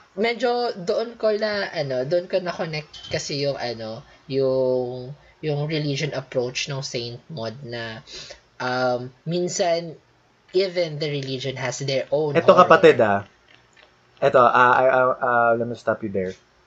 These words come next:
Speaker 2: Feeling ko, I mean, you're right though, pero my interpretation of it is, it's more of a religion stuff.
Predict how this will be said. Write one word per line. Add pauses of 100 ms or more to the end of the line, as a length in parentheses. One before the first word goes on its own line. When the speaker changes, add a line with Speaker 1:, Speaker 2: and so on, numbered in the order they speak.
(360)
Speaker 2:
Feeling
ko, (800)
I
mean,
you're
right
though,
pero (720)
my
interpretation
of
it (240)
is, (880)
it's
more
of
a
religion
stuff.